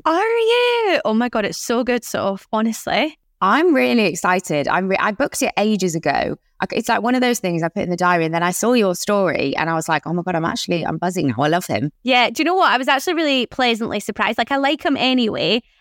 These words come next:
Speaker 1: I like, you know, the show he does with his dad and stuff. But, like, I, I don't know what I expected, but I,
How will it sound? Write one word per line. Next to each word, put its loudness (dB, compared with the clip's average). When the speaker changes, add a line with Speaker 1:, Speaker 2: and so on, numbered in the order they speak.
Speaker 1:
I 0
like, 0
you 2
know, 2
the 0
show -4
he 0
does -2
with -10
his -8
dad -2
and -8
stuff. -4
But, 2
like, 0
I, 0
I -2
don't 0
know 0
what 4
I 2
expected, -2
but -2
I, 2